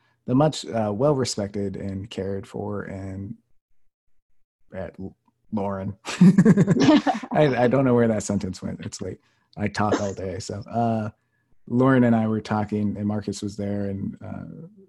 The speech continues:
we were talking about how to do something, and, and I, I was like, "I spearheaded the Promethean Project," and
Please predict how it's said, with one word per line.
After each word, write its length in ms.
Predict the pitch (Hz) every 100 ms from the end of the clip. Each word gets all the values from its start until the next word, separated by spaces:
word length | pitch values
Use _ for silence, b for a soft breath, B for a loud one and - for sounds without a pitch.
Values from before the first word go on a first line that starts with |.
| _
we 140 | 123
were 80 | 110
talking 200 | - 101
about 160 | 101 95
how 140 | 98
to 120 | 92
do 180 | 92 101
something, 520 | 95 95 95 98 95
and, 200 | 95 98 - 110
and 120 | 101
I, 80 | 95 117 135
I 40 | -
was 120 | -
like, 140 | - -
"I 60 |
spearheaded 640 | 226 - 151 120 123 156 156
the 120 | 156
Promethean 480 | 151 151 180 156 127
Project," 460 | 117 113 107 104
and 220 | - 101